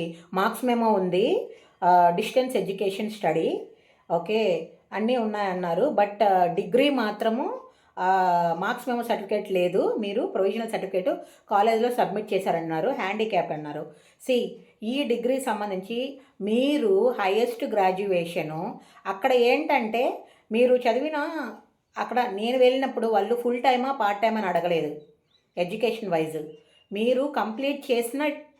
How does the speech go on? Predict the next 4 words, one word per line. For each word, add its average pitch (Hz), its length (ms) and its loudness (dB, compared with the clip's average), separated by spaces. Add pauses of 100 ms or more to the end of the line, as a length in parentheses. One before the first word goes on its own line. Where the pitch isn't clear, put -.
(460)
గ్రాడ్యు-, 202 500 0
ఎడ్యుకేషన్ 247 960 -4
డీటెయిల్స్ 220 460 0
చెప్పమన్నారు. 165 580 -6